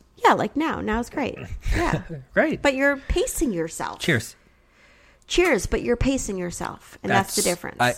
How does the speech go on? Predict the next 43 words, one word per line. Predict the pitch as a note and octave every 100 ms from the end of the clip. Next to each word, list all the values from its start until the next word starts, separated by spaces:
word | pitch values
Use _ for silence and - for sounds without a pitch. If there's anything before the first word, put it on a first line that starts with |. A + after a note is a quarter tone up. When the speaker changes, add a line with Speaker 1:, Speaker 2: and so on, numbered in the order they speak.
| -
Speaker 2:
I | A2 A2+
said | - A#2
I | C#3
had | C#3 D3+
a |
Speaker 1:
Yes. | D3
Speaker 2:
revelation. | D#3 A3+ A3 A#3+ E3 D3 -
Speaker 1:
Okay, | C4+ E4+ D#4
all | D4 C#4+ C#4 D#4+
right. | D#4
Speaker 2:
I'm | C3
pacing | E3 F3 A3
Speaker 1:
Oh, |
Speaker 2:
myself. | G3+ - B2 A2+
Speaker 1:
okay. | B2+ - - - _ _ _ _ _
Mm-hmm. | G#3 A3+ B3 - - _ _ -
Speaker 2:
Yeah. | C#3 C4+ G#3+ _ _
Speaker 1:
Mm-hmm. | - D4 F4+ F#4 - - - - - _ _
Speaker 2:
Um, | C3+ C3+ C3+ C#3 C3+ - - - _ _ - - - _ -
wait, | D#3+ D3+
did | E3
we | G#3
talk | G3+ F#3 F#3+
about | F3+ E3 D3+ - -
what | - C3+
we | D3
do | C#3+ C#3+
to | C3+
relieve | C3+ B2 D#3 F3
stress? | - G#3 G#3 A3 - - - - _ _ _ -
Like, | C3 A2+ C#3+
we |
said | B2+ D3
drinking, | C3 C#3 C3 D3 C#3
we | C3
said, | A#2+ C#3 C#3+
no, |
Speaker 1:
Yeah, | C#3+
Speaker 2:
we | D#3
said | A3+ G3+
Speaker 1:
eating. | G3+ G#3+
Speaker 2:
handle | D#3+ C#3+ C3+ C#3
stress. | C#3 - - D3+ D3+ - -